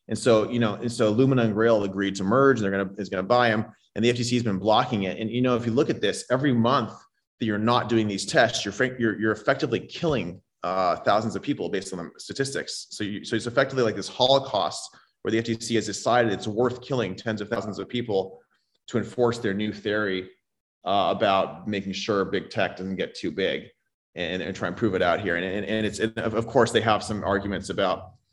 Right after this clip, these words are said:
about how, uh, uh, uh, you know, this important this thing is for the economy, the economy in the future and whatnot.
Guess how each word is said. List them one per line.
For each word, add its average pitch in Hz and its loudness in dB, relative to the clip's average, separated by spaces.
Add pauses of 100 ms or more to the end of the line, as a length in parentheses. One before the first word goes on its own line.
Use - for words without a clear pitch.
(240)
about 98 0
how, 92 2
uh, 92 -4
uh, 95 -6
uh, 92 -4 (180)
you 104 -4
know, 92 -4
this 101 -2
important 101 0
this 98 -4
thing 92 -4
is 92 -4
for 95 -6
the 92 -10
economy, 90 -6
the 101 -6
economy 90 -2
in 78 -6
the 82 -6
future 127 2
and 117 2
whatnot. 110 0